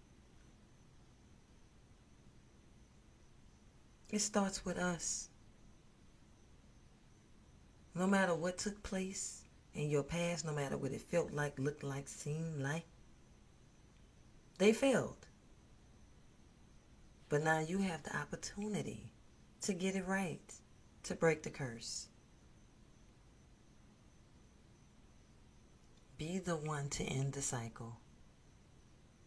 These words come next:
Mm. Father God, I thank you, Lord God, for showing up. Father God, I know that this word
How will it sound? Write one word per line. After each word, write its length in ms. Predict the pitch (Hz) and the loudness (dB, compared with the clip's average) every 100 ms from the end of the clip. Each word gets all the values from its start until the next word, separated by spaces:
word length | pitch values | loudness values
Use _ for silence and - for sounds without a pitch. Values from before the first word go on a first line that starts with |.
| - - - - - - - - - - - - - - - - - - - - - | -20 -20 -20 -20 -20 -20 -20 -20 -20 -20 -20 -20 -20 -20 -20 -20 -20 -20 -20 -20 -4
Mm. 180 | 180 147 120 - - - - - - - - - - - - - - | 0 0 -4 -14 -20 -20 -20 -20 -20 -20 -20 -20 -20 -20 -20 -20 -10
Father 360 | - 175 160 147 | 4 4 4 2
God, 400 | 143 131 123 - - - - - - - - - - - - | -2 -2 -4 -10 -18 -20 -20 -20 -20 -20 -20 -20 -20 -16 -4
I 160 | 156 151 - | -4 -4 0
thank 320 | 165 170 165 | 2 2 -2
you, 100 | 156 | -4
Lord 360 | 139 143 139 - | -2 -2 -2 -2
God, 460 | 135 127 123 - - - - - - | -4 -4 -10 -16 -20 -20 -20 -20 -16
for 220 | - 131 | -2 -2
showing 640 | - - - 156 170 175 175 - | 0 -4 -4 -4 -2 -4 -6 -6
up. 360 | 165 135 - - - - - - - - - - - - - - - - - | -2 -2 -4 -16 -18 -20 -20 -20 -20 -20 -20 -20 -20 -20 -20 -20 -20 -20 -2
Father 280 | 170 165 160 | 4 4 4
God, 220 | 160 151 | 2 2
I 100 | 151 | 2
know 180 | 165 165 | 0 0
that 180 | 156 | -2
this 160 | 156 147 | -2 -4
word 440 | 151 156 151 147 | -2 0 0 0